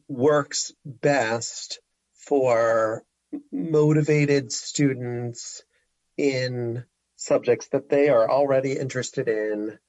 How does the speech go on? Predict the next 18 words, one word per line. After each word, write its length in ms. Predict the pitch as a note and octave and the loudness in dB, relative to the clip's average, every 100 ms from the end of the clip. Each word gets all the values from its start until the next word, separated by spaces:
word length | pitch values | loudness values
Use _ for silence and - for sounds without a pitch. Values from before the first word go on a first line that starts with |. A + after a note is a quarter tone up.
| _ _ _ - | _ _ _ -6
um, 560 | A2+ A2 G#2 G#2 G#2+ _ _ _ _ - | -2 0 -2 -2 -8 _ _ _ _ -6
uh, 480 | D3+ A2+ G2 - G2 - | -2 0 2 2 0 -4
when 240 | - C#3 B2+ | -2 0 0
students 380 | - C#3 A2 | 0 0 2
already 400 | A#2+ B2 A#2+ A2 | 2 4 4 2
have 520 | G2+ A2+ A2 G2+ G2 F#2+ - _ | 0 0 0 2 0 -4 -16 _
significant 880 | - C#3 A#2+ A2 A2 G#2+ G#2 G#2 - | -8 -4 -4 -2 0 0 0 -4 -2
social 420 | B2 G#2+ G#2+ F#2+ | 0 2 2 2
and 140 | G2 | 0
cultural 480 | - G2 - F#2 E2+ | 0 0 2 0 0
capital. 560 | - - - C#2 C#2 - | -2 -4 -4 -8 -12 -14
So 420 | - A2+ F#2+ F2 - _ _ _ | -2 0 2 -2 -8 _ _ _
there's 120 | B2+ | -4
a 40 | C#3 | 0
big 180 | E3 C#3+ | 2 2
li-, 200 | C3 - C#3+ | 2 0 -2
literature 520 | C#3+ B2 - A#2 G#2+ | 0 0 2 0 2
on, 540 | G#2+ G#2 G2+ G2 G#2 | 0 -2 -4 -8 -12